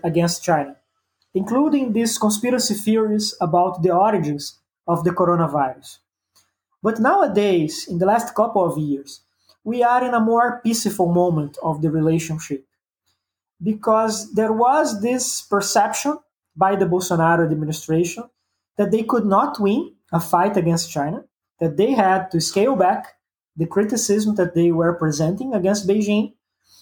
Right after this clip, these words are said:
and that China was very important for the health cooperation against the pandemic,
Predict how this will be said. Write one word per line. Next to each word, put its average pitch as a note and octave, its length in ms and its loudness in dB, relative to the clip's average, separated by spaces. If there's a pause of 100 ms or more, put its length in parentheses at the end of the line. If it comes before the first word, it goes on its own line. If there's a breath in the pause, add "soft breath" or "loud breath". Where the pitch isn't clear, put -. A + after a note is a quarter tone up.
(240 soft breath)
and A3+ 180 -2
that A#3+ 180 -2
China C#4+ 320 2
was A3+ 220 2
very G#3+ 260 2
important G3 640 0
for F#3+ 280 0
the F3+ 80 2
health G#3+ 560 0
cooperation F#3 680 0 (420)
against F3 380 0
the F#3 80 0
pandemic, E3 600 -2